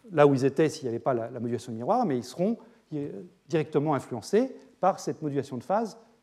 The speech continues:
phi de t. Donc, c'est ça qu'on va utiliser, c'est cette modulation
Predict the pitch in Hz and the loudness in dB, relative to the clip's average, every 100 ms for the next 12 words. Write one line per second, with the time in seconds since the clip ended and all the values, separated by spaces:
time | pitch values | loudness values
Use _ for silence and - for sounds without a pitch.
0 | _ - 185 156 - _ _ - - - | _ -4 -2 -2 -6 _ _ -20 -20 -4
1 | - 160 - - - - 156 139 - 214 | 2 2 2 -8 -18 -2 0 0 4 4
2 | 180 147 131 131 135 240 277 - 147 143 | 4 0 0 -4 -2 0 0 0 -2 -2
3 | - 131 - 185 214 226 190 - 196 | -8 -10 -2 2 8 8 6 2 -2